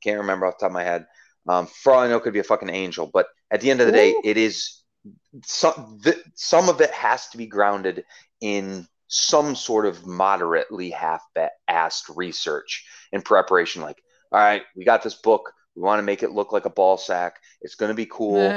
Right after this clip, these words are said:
Speaker 1: It's gonna
Speaker 2: <laughs>
Speaker 1: have pictures in it. You know, like, how much of it is actually, like,
Speaker 2: Yeah, some
Speaker 1: nah.
Speaker 2: shit was looked up for sure. Some
Speaker 1: Yeah.
Speaker 2: shit somewhere. Yeah, that's how you get the idea for it.
Speaker 1: Mm-hmm. Absolutely.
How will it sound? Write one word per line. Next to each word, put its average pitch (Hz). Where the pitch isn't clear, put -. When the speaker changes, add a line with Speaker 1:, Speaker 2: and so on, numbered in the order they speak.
Speaker 1:
It's 98
gonna 104
Speaker 2:
<laughs> 113
Speaker 1:
have 113
pictures 113
in 101
it. 95
You 92
know, 92
like, 85
how 110
much 98
of 92
it 92
is 87
actually, 87
like, 82
Speaker 2:
Yeah, 160
some 214
Speaker 1:
nah. 190
Speaker 2:
shit 185
was 170
looked 156
up 113
for 143
sure. -
Some 196
Speaker 1:
Yeah. 240
Speaker 2:
shit 160
somewhere. 160
Yeah, 143
that's 170
how 202
you 190
get 170
the 165
idea 156
for 143
it. 139
Speaker 1:
Mm-hmm. 98
Absolutely. 87